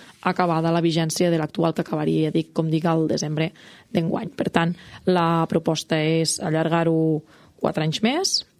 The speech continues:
i fer aquesta col·laboració entre la Paeria i el Departament per a que la seguretat viària sigui, doncs, bueno, es mantingui com està, en el sentit de que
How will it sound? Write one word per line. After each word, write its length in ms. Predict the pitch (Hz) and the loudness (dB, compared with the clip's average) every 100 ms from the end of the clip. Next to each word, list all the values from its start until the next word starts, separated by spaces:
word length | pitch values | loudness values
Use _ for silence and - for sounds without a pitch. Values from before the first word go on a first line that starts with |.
| _ | _
i 640 | 185 180 190 202 175 165 156 | 0 2 2 2 2 2 0
fer 160 | - 175 | 0 0
aquesta 400 | 165 175 - 180 170 | 0 -2 0 -2 0
col·laboració 720 | 185 180 175 170 - 190 175 170 | 0 0 0 -2 0 2 2 2
entre 300 | 175 - 156 | 0 0 -2
la 80 | 151 | -2
Paeria 540 | 151 156 160 175 160 165 | -2 0 2 0 0 0
i 80 | |
el 80 | 165 | 0
Departament 560 | 170 170 - 165 175 185 - - - - - _ _ 196 | 0 -2 -2 0 0 -2 -10 -20 -20 -20 -20 _ _ 0
per 100 | 170 | 0
a 20 | 160 | 2
que 320 | 175 170 180 | 2 2 2
la 140 | 170 151 | 0 0
seguretat 420 | 170 165 165 - _ 160 | 0 0 -2 -6 _ -2
viària 480 | 165 165 160 160 180 - - | 0 2 2 0 -2 -8 -6
sigui, 800 | - 175 170 170 170 160 160 - | -2 0 0 2 2 0 -2 -4
doncs, 400 | 247 220 - 190 | -6 -8 -6 -6
bueno, 220 | - 202 202 170 185 | -6 -8 -8 -4 -2
es 160 | 180 | 0
mantingui 600 | 180 165 185 175 175 190 - | 0 0 0 2 0 0 -2
com 160 | 185 165 | -2 -2
està, 480 | - 175 185 202 185 | -2 0 2 2 0
en 100 | 165 | 0
el 80 | |
sentit 320 | 170 185 165 170 | -2 -2 0 0
de 80 | |
que 160 | 175 | 0